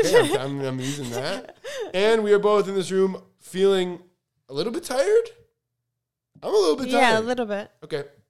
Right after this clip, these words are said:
Speaker 2: It's gonna be nine almost. Okay.
Speaker 1: Number twenty-six, complete this sentence. "I wish I had someone with whom I could share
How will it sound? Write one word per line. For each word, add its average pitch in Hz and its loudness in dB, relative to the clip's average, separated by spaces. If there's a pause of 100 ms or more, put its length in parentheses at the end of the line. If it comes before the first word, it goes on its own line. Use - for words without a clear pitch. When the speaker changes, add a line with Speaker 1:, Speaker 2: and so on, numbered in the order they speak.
(100)
Speaker 2:
It's - -20
gonna 214 -14
be 208 -16
nine 202 -16
almost. 202 -20 (400)
Okay. 208 -6 (160)
Speaker 1:
Number 254 -4
twenty-six, 254 -2
complete 233 -10
this 233 -4
sentence. 202 -4
"I 160 -6
wish 190 -4
I 170 -6
had 135 -6
someone 117 -4 (600)
with 113 -12
whom 196 0
I 139 -8
could 127 -10
share 185 -4